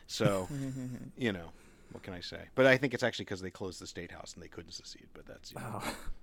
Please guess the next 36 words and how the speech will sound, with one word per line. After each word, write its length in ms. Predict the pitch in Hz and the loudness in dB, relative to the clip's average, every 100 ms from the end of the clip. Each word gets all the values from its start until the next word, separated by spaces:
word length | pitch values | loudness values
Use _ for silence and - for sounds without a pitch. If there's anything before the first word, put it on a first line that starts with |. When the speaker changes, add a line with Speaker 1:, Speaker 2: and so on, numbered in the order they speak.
| - - - - | -10 -20 -12 10
Speaker 1:
my 80 | 139 | 12
Speaker 3:
So 80 | |
the 60 | 139 | 12
Speaker 1:
family 140 | 123 117 | 12 12
Speaker 3:
te-, 40 | |
Speaker 1:
wasn't 180 | 107 117 | 12 10
Speaker 3:
the 20 | |
Speaker 1:
here 120 | 120 | 12
then 200 | 113 117 | 12 12
anyway, 80 | 117 120 123 110 | 12 12 12 12
Speaker 3:
technicality. 60 | |
Speaker 1:
so 60 | 107 | 10
it 60 | 110 | 8
doesn't 260 | 117 107 | 6 6
matter. 420 | 101 98 95 98 - - - | 4 4 2 -2 -12 -2 6
<laughs> 80 | - 1077 | 6 6
Speaker 3:
Yeah. 220 | 131 113 98 - - - | 6 6 4 -6 -2 12
Well, 360 | 156 147 143 - | 12 12 12 8
hey, 260 | - 196 151 | 12 12 12
guess 240 | 160 175 | 12 10
what? 260 | 180 143 - | 12 10 10
Uh, 380 | 143 139 131 131 - | 10 10 10 6 -2
speaking 480 | - - 214 196 160 | -6 6 8 10 12
of, 500 | 147 143 135 120 - - | 12 12 12 10 4 4
uh, 320 | 123 117 110 104 | 10 12 10 6
traitors, 680 | - 143 220 135 110 104 - | 6 10 12 12 10 10 6
I 80 | 131 | 6
would 120 | 165 | 8
say 140 | - 139 | 12 12
that 160 | 110 | 12
Mary 200 | 117 131 | 10 10
Louise 280 | 120 117 113 | 10 8 6
Park 420 | - 151 - - | 8 8 8 -2
Plant, 320 | - 143 139 | 4 6 6
uh, 80 | 110 113 - 202 | 2 -2 -2 0
Par-, 160 | 98 | 0